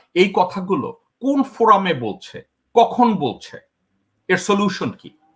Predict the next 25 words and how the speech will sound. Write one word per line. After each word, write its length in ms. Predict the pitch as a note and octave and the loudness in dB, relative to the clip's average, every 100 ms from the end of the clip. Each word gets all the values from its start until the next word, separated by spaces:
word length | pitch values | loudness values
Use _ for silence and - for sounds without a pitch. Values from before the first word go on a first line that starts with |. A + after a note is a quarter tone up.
| _ - | _ -2
সাকিব, 360 | A#3 A#3+ G3+ | 0 2 0
আমি 220 | F3 G#3 | 0 2
আর 80 | B3 | 4
আপনি 220 | A#3 A#3 | 2 0
সবসময় 440 | - G#3+ - C#3 G#2+ - _ _ _ - | -6 -6 -6 -6 -6 -10 _ _ _ 0
আমরা 460 | D#3+ F3+ C#3 - - | 4 6 4 2 -8
বলি 280 | C3 D#3+ D#3+ | -4 -2 0
আমাদের 320 | C3+ C3+ C3 | 0 -2 -6
দেশের 280 | A3+ - C3 | -8 -8 -4
এই 100 | B2 | -2
অবস্থা, 480 | A2+ A2+ - A2 G#2+ _ _ | -2 -4 -8 -10 -10 _ _
সশস্ত্র 460 | - D3 - E3 D#3 | -8 -6 -4 -4 -2
বাহিনীর 340 | B2+ B2 B2 | 0 0 -2
এই 160 | A2+ A2+ | -2 -4
অবস্থা, 500 | A2 A2 _ G#2+ - _ _ | -4 -10 _ -10 -10 _ _
উম, 260 | A2 G#2+ G#2 | -8 -6 -4
আইন 220 | - E3 | -2 -2
শৃঙ্খলা 460 | - F3+ D#3 D3 C#3+ | -2 -6 -6 -2 0
বাহিনীর 380 | C3 B2+ A#2+ A2+ | 2 0 -2 -2
এই 140 | A2 | -4
অবস্থা, 520 | G#2 G#2 - A2 G2+ - _ - | -4 -8 -10 -8 -8 -12 _ 0
আহ, 260 | A2+ G2+ | 2 4
বর্ডারের 420 | C3+ D3+ E3 D#3 | 6 6 4 2
এই 140 | C3 G#2+ | 0 -2
অবস্থা, 520 | F#2+ F#2 - G#2+ - | -4 -6 -12 -14 -14